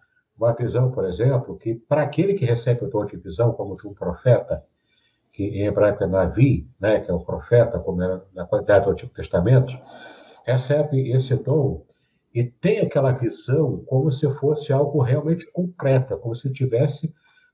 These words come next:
plenamente inserido naquela situação de visão. E depois que termina o momento da visão, ele sai e ele percebe que era só uma visão. Mas a sensação de quem passa por isso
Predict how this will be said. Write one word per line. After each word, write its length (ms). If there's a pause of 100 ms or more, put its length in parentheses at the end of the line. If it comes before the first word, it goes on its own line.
(320)
plenamente 600
inserido 580
naquela 340
situação 440
de 100
visão. 420 (680)
E 80
depois 420
que 140
termina 480
o 40
momento 340
da 100
visão, 560
ele 240
sai 480
e 80
ele 100
percebe 500
que 120
era 100
só 240
uma 120
visão. 360 (1040)
Mas 160
a 100
sensação 760
de 160
quem 240
passa 440
por 240
isso 460